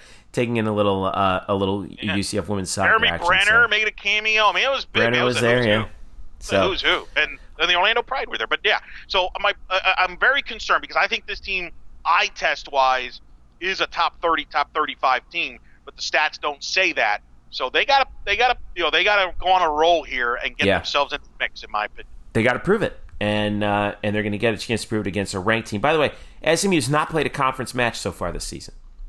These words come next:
Speaker 1: which is kind of a surprise,
Speaker 2: Yeah, it's kinda
Speaker 1: but
Speaker 2: odd, ain't it?
Speaker 1: Yeah, so weird how the schedule works out. So big weekend coming up for U C F women's soccer.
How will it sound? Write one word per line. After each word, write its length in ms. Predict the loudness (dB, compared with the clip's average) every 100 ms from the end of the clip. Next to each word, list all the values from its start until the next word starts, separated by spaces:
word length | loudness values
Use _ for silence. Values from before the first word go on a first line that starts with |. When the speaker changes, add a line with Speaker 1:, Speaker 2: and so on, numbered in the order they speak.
| -16 -20 -16 -8
Speaker 1:
which 160 | -8
is 120 | -8
kind 200 | -6 -6
of 60 | -6
a 60 | -8
surprise, 240 | -6 -2
Speaker 2:
Yeah, 80 | -2
it's 100 | 0
kinda 140 | 2
Speaker 1:
but 40 | 4
Speaker 2:
odd, 160 | 4
ain't 160 | 2 -2
it? 60 | -4 -12 -18 -14
Speaker 1:
Yeah, 260 | -2 -2 -2
so 460 | -4 -2 0 -2 -8
weird 240 | -6 -4 -2
how 100 | -4
the 60 |
schedule 320 | -6 -8 -8
works 180 | -10 -10
out. 220 | -10 -10
So 300 | -6 -4 -4 -6 -12 -16 -4
big 220 | 0 0
weekend 460 | 0 -2 -2 -2 -2
coming 220 | -4 -2
up 120 | -4
for 100 | -6
U 140 | -8 -6
C 180 | -6
F 160 | -6 -6
women's 240 | -8 -8
soccer. 400 | -8 -8 -8 -14